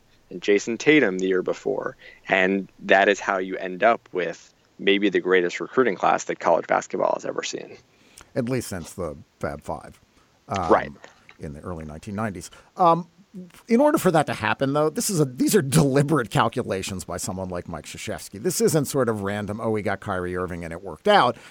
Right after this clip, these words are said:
Speaker 2: It's Mike Krzyzewski making a decision to change the nature of the program because he understands that he will not be able to compete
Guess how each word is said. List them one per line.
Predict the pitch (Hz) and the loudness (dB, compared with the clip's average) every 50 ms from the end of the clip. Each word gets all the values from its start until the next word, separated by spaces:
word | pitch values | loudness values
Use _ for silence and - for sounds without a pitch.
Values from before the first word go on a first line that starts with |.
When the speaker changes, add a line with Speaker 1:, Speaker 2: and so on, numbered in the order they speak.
| - - | -8 -6
Speaker 2:
It's | - 285 - | -6 -6 -2
Mike | 311 262 247 240 | 0 0 0 0
Krzyzewski | - - 226 - 233 233 220 - - 202 180 165 | 0 -6 -2 2 2 2 2 2 0 -2 -2 0
making | 151 147 151 151 160 156 - 165 156 156 - | 0 2 2 2 2 2 2 0 0 0 -2
a | 143 | -4
decision | 123 107 123 - - 139 131 107 135 127 117 | -2 -2 -4 -2 -2 -2 -2 0 0 -2 -4
to | - - 113 | -4 -6 -8
change | - - 131 123 120 123 117 | -6 -4 -4 -2 -2 -2 -4
the | 107 110 | -4 -4
nature | 104 104 104 104 - - - | -4 -4 -6 -6 -8 -10 -8
of | 95 | -8
the | - - | -8 -4
program | - - 277 262 202 208 190 175 | 2 4 6 6 6 4 2 4
because | 160 170 - - 175 123 | 2 0 2 2 2 2
he | 156 180 | 2 0
understands | - 151 147 147 143 135 - - - - 160 165 165 156 143 135 127 127 123 - - - - - - _ - | 0 0 0 0 0 -2 -2 -4 -4 -2 -2 0 2 2 2 2 2 0 -2 -4 -6 -8 -14 -20 -20 _ -2
that | 135 113 | -2 -2
he | - - 165 165 | -2 -2 0 4
will | 151 160 151 139 | 6 6 6 6
not | 139 135 127 135 - - | 6 4 4 4 2 2
be | - 135 131 123 | -2 -2 0 0
able | 123 127 110 120 123 | 0 0 0 0 -2
to | - - 139 - | -2 -4 -6 -4
compete | - - 113 101 98 - - - 175 151 117 110 - | -4 -4 -6 -6 -8 -10 -10 -6 -4 -4 -4 -6 -8